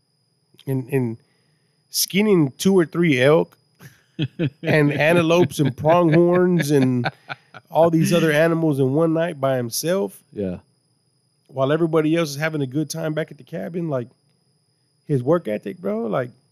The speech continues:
Speaker 1: plus the things he's taught me, the opportunity he gave me to live this life that I'm living now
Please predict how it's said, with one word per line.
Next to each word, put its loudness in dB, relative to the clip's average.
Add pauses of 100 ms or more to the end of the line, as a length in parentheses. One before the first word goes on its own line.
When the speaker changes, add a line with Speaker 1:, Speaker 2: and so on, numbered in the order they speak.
(1900)
Speaker 1:
plus -2
the -4
things -2
he's -8
taught -4
me, -4 (480)
the -4
opportunity 0
he -4
gave -2
me -2
to -4
live -4
this -6
life -2
that -10
I'm -6
living -2
now -2